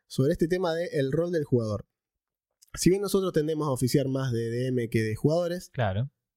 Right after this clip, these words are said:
Speaker 1: también jugamos cada tanto y, eh, hay ciertas cuestiones que más allá de lo que uno pueda decir de lo que les molesta de los jugadores o del jugador, del, del papel del jugador como tal,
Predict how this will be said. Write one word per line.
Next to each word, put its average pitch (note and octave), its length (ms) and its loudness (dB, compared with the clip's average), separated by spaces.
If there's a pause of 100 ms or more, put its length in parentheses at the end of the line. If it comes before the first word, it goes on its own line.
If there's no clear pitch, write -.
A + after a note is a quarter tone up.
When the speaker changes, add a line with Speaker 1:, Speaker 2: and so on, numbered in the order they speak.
(140)
Speaker 1:
también G#3 360 2
jugamos B2+ 600 0
cada A#2 260 2
tanto A#2+ 500 0
y, E3+ 380 -2 (120)
eh, B2+ 460 -2 (220)
hay G#3+ 160 0
ciertas A3 480 0 (120)
cuestiones F#3+ 760 -2 (720)
que - 80 4
más F#3 160 4
allá F#3 240 4
de C3+ 80 2
lo B2 100 0
que B2+ 60 -2
uno B2+ 180 0
pueda B2 220 0
decir A#2+ 320 2
de A2 140 0
lo G#2+ 140 -2
que G#2 460 0
les A2 220 4
molesta A#2 680 0 (600)
de A#2+ 140 2
los A#2 100 -2
jugadores B2+ 580 0
o A2+ 100 2
del G#2+ 120 4
jugador, A2+ 460 2
del, G#2 280 2 (140)
del G#2 480 2 (640)
papel A#2 380 2
del A2 120 -2
jugador A#2 460 -2
como G#2+ 220 0
tal, B2 260 2